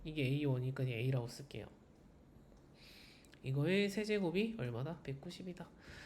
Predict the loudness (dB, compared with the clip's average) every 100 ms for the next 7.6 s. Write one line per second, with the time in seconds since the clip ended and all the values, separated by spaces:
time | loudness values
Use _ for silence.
0 | -16 -16 4 6 8 6 6 6 6 6
1 | 8 8 6 4 4 4 4 2 -8 -16
2 | 0 8 10 10 8 8 8 8 8 6
3 | 4 4 6 8 6 6 0 -10 -20 -8
4 | 2 2 4 4 4 4 2 0 0 0
5 | 2 2 0 -6 -14 -20 -20 -6 6 8
6 | 8 10 10 10 8 6 6 4 2 0
7 | 2 4 4 2 0 -6